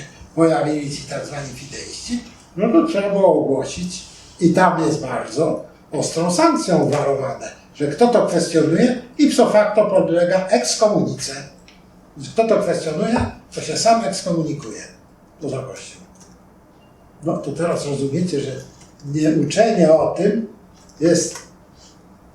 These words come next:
manipulacją dezinformującą.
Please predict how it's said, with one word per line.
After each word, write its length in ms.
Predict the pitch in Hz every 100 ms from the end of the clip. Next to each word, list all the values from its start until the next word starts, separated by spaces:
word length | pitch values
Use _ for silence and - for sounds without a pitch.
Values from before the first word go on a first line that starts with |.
| - _ _ - _ -
manipulacją 960 | 160 190 185 180 170 160 - - - - - - - - - - - _ - - -
dezinformującą. 1160 | 165 - 160 - 147 131 135 123 - - -